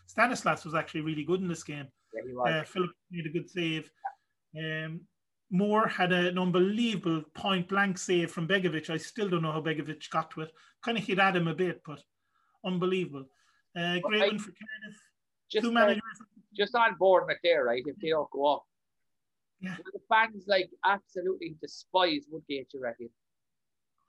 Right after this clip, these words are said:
Speaker 1: I don't know if they'll blame him because they were in free fall when he came in.
Speaker 2: Yeah.
Speaker 1: I mean, Bournemouth, if you think about it, start of the season, they're one of the favourites. Them and Norwich, you'd say, probably had the best squads because you would have assumed Watford would have lost a few more players than they did.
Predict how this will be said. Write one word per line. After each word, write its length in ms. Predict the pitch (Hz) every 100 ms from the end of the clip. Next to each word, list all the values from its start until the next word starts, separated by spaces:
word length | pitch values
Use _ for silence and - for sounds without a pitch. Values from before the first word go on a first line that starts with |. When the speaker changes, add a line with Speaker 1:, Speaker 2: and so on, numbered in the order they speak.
| _ -
Speaker 1:
I 60 |
don't 260 | 349 392 403
know 120 | 359
if 80 | -
they'll 140 | 233
blame 340 | 185 208 190 180
him 400 | - 247 180 147
because 420 | 147 185 175 - _ _ -
they 120 | 247
were 180 | 220 185
in 100 | 165
free 280 | - 240 202
fall 320 | 180 147 139
when 140 | 151
he 120 | 170
came 200 | 175 151
in. 140 | 139 123 _ _ _ _ _ _ _ _ _ -
Speaker 2:
Yeah. 280 | 131 120 113
Speaker 1:
I 80 | 160
mean, 280 | 170 175 165 - _ _ _ _ _ -
Bournemouth, 420 | 254 269 220 180
if 140 | 180
you 60 | 196
think 180 | 226 196
about 260 | 180 165
it, 220 | 165 - _ _
start 360 | - 233 226 214
of 60 | 170
the 40 |
season, 340 | 202 190 165
they're 180 | 165 220
one 240 | 214 233 208
of 80 |
the 60 | 170
favourites. 480 | 190 180 147 139 -
Them 180 | 220 214
and 100 | 196
Norwich, 380 | 202 190 170
you'd 160 | 170 -
say, 120 | 165
probably 520 | - - 220 202 202
had 180 | 165 185
the 60 | 175
best 180 | 220 -
squads 420 | 196 202 214 190
because 280 | - 185 196
you 80 |
would 140 | 196 190
have 80 | 185
assumed 360 | - 220 190
Watford 460 | 185 202 - 175 156
would 100 | 156
have 100 | 151
lost 320 | 165 165 -
a 40 |
few 180 | 170 180
more 180 | 165 151
players 380 | - 180 160 147
than 200 | 151 143
they 100 | 147
did. 260 | 170 147